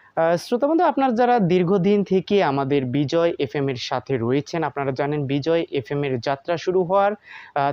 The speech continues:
তিন মাস পূরণ হচ্ছে, এই বিশ তারিখে তিন মাস পূরণ হবে। আহ, তো সেদিক থেকে আপনারা যারা প্রথম দিক থেকে অথবা, আহ, অনেক দিন থেকেই আমাদের সাথে যুক্ত রয়েছেন, আপনারা জানেন যে বিজয় এফএম থেকে আমরা বেশ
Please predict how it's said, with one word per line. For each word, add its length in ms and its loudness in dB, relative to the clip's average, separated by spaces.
তিন 180 2
মাস 200 0
পূরণ 240 0
হচ্ছে, 420 -4
এই 120 0
বিশ 240 -4
তারিখে 300 -2
তিন 220 -4
মাস 220 -4
পূরণ 280 -4
হবে। 280 -2
আহ, 840 -4
তো 80 0
সেদিক 320 0
থেকে 240 0
আপনারা 400 0
যারা 200 0
প্রথম 360 -2
দিক 180 0
থেকে 240 -2
অথবা, 520 2
আহ, 840 -2
অনেক 300 0
দিন 180 2
থেকেই 300 0
আমাদের 300 2
সাথে 260 -2
যুক্ত 280 -4
রয়েছেন, 400 0
আপনারা 340 -2
জানেন 420 -2
যে 140 0
বিজয় 440 2
এফএম 380 -2
থেকে 240 -2
আমরা 260 0
বেশ 340 0